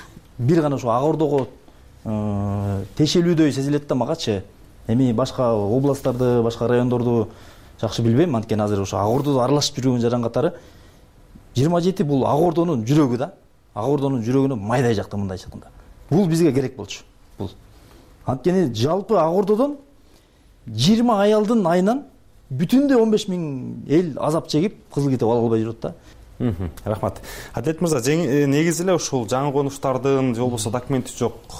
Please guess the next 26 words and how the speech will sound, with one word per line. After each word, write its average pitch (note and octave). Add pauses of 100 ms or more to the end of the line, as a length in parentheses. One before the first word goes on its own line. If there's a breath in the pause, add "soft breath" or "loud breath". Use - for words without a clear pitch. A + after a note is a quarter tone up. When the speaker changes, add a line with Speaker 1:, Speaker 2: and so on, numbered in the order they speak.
(160)
Speaker 2:
э, A#2
үйлөрдү A#2
мыйзамдаштыруу A2+
аракети A2
мындан G2+
бир A#2
нече C#3+
жыл C3
башталган. B2+
Анан A2
соңку D3
эки C#3
жылда C3
бул A#2 (340 loud breath)
активдүү C#3
фазага A2+
өткөнү B2
байкалат. C#3
Э, G#2
жакында C#3+
эле A#3
февраль E3+
айында C#3
Жогорку C#3+
Кеңеште C#3+
ошол A2